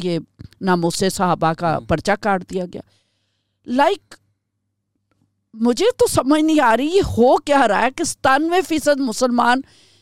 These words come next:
Speaker 1: ایک دوسرے کو ہی کہہ رہے ہیں کہ یہ مذہب کی صحیح عزت نہیں کر رہا، یہ صحابہ کی صحیح عزت نہیں کر رہا، یہ اسلام کی صحیح عزت نہیں کر رہا،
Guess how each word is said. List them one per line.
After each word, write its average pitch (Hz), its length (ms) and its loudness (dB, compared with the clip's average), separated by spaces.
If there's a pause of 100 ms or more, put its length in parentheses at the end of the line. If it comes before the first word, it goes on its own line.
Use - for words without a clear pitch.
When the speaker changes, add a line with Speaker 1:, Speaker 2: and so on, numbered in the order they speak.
(800)
Speaker 1:
ایک 370 340 0 (100)
دوسرے 349 340 0
کو 349 100 0
ہی 320 80 2
کہہ 262 240 2
رہے 302 140 0
ہیں 320 140 0
کہ 269 120 -4
یہ 269 160 0
مذہب 226 360 2 (960)
کی 269 100 0
صحیح 254 360 2
عزت 240 340 0
نہیں 254 160 -6
کر 214 180 2
رہا، 202 120 -2
یہ 220 140 -2
صحابہ 247 460 2
کی 277 120 -8
صحیح 247 240 -2
عزت 214 280 -4
نہیں 214 120 -8
کر 180 200 -4
رہا، 165 100 -6 (400)
یہ 269 120 2
اسلام 254 420 2
کی 294 120 -8
صحیح 254 240 -2
عزت 220 300 -6
نہیں 214 120 -8
کر 180 220 -2
رہا، 180 140 0